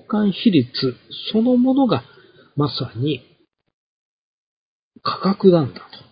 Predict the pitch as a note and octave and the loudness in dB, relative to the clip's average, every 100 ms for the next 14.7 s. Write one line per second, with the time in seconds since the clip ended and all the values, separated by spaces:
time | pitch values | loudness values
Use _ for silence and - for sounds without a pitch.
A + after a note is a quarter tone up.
0 | _ _ - E3+ D#3+ D3+ D3+ - A#2 - | _ _ 0 2 4 2 -2 -4 -10 -12
1 | - - - - G#3+ - _ _ _ _ | -18 -20 -16 -6 -6 -6 _ _ _ _
2 | _ _ _ _ _ _ - E3 - E3 | _ _ _ _ _ _ 0 0 4 6
3 | D#3 F#3 E3+ - _ - A#2+ - D3 - | 6 2 -4 -10 _ -8 -6 -4 -4 -2
4 | C3 - G#2 F#2+ - A#2+ A#2+ - D3 - | -4 -6 -14 -14 -6 -6 -6 -4 -2 -2
5 | - - A3 A3 - - A#2+ G#2+ F#2 F#2 | -6 0 2 2 -2 -4 -4 -4 -8 -10
6 | A2+ E3+ - - C#3+ G2 F#2 G2 D3 - | -8 -6 -6 -4 -4 -4 -8 -8 -8 -8
7 | A#2 G#2 - D#3 B2 - - - _ _ | -12 -8 -2 0 -2 -8 -20 -20 _ _
8 | - - B2+ B2 G#2+ - C3 B2 - - | -20 -8 -2 0 -2 -2 -2 -2 -6 -12
9 | G#2+ - - - _ _ _ _ _ _ | -12 -12 -12 -14 _ _ _ _ _ _
10 | _ _ _ _ - _ _ _ _ _ | _ _ _ _ -20 _ _ _ _ _
11 | - - - - _ D#3+ D#3+ D#3 D3 D#3 | -18 -18 -18 -20 _ 0 2 2 2 0
12 | - F3 F3+ F#3 G3 - _ _ _ _ | 2 0 2 0 -2 -4 _ _ _ _
13 | _ _ - _ _ _ _ _ _ _ | _ _ -20 _ _ _ _ _ _ _
14 | _ - G#3 A3 C3 G#2 | _ 0 6 6 6 0